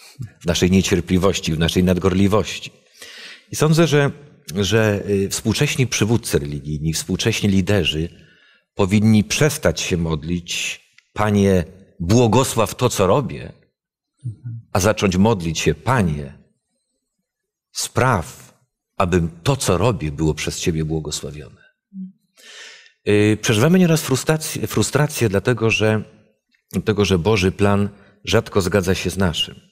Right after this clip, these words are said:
Y, często spieszymy się tam,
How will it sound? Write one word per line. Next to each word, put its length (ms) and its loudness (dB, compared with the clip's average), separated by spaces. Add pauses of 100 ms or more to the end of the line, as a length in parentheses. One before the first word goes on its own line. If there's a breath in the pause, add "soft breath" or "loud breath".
(1160)
Y, 220 -12
często 340 0
spieszymy 460 0
się 140 0
tam, 520 0